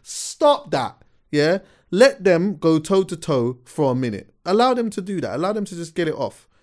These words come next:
Do you know what I mean? It's a little moment. You know, we interject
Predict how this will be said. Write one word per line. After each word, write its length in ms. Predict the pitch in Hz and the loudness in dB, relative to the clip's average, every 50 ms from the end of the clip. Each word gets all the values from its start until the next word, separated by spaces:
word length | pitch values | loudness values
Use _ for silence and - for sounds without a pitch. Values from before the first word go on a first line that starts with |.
| _ _ _ | _ _ _
Do 60 | - | -4
you 40 | 151 | -2
know 60 | 160 | -2
what 40 | 175 | 0
I 40 | 185 | 0
mean? 180 | 190 170 127 120 | 0 -2 -2 -4
It's 120 | 120 - 156 | -4 -4 -4
a 40 | |
little 280 | 147 156 160 170 147 151 | -2 -2 -2 -2 -2 -2
moment. 420 | 147 156 156 147 127 117 98 98 - _ _ _ _ _ _ _ _ _ _ - | -2 -2 -2 -2 -2 -4 -6 -8 -12 _ _ _ _ _ _ _ _ _ _ -6
You 80 | 143 143 | -4 -2
know, 280 | 139 127 123 123 120 - | 0 0 0 -2 -4 -6
we 240 | 135 139 175 220 226 | -4 -2 -2 -2 -2
interject 840 | 226 - 220 220 208 - 196 151 135 170 151 240 - - - - | -2 -2 -2 -2 -2 -2 -2 -2 0 0 0 0 -2 -8 -18 -20